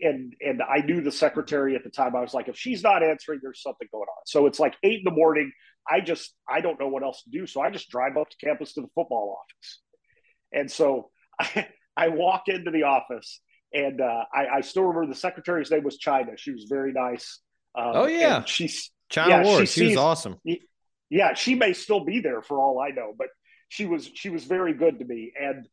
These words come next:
Speaker 1: <laughs> I, I walk in and <laughs> her eyes kinda get big and she's like, "Oh, hi, David." And I was like, "Hi, China." I was like, "Is it okay if I," I was like, "What's going on in the office?" And she was like, "Well," she's like, "there's some people in there <laughs> talking."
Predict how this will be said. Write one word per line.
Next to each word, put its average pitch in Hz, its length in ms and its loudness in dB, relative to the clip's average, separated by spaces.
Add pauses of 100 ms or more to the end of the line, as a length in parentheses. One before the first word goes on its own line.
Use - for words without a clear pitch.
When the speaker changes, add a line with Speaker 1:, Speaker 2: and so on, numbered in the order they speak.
(160)
Speaker 1:
<laughs> - 240 -10
I, - 200 -6 (300)
I 190 160 2
walk 190 360 2
in 151 320 2 (440)
and 151 320 0 (300)
<laughs> - 300 0
her 202 200 2
eyes 160 340 0
kinda 165 260 -2
get 127 280 -10
big 139 440 0 (360)
and 147 160 -10
she's 175 160 -8
like, 175 260 0
"Oh, 247 220 0
hi, 247 240 -2
David." 196 440 -8 (500)
And 143 100 0
I 151 60 8
was 135 120 0
like, 170 180 2
"Hi, - 160 2
China." 202 460 2 (300)
I 165 60 2
was 160 100 0
like, 170 140 4 (300)
"Is 185 120 -2
it 427 80 2
okay 247 360 0
if 214 120 -4
I," 185 80 6
I 175 140 4
was 190 160 0
like, 208 160 0
"What's 381 180 -4
going 349 240 -2
on 349 220 0
in 233 60 -12
the 226 100 -4
office?" - 560 -2
And - 100 -14
she - 140 -6
was - 120 -8
like, 110 120 -10 (120)
"Well," 113 640 -2 (560)
she's - 220 -10
like, - 140 -8
"there's 135 200 0
some 123 140 -2
people 131 320 4
in 120 100 4
there 120 160 2
<laughs> - 80 -12
talking." 214 600 2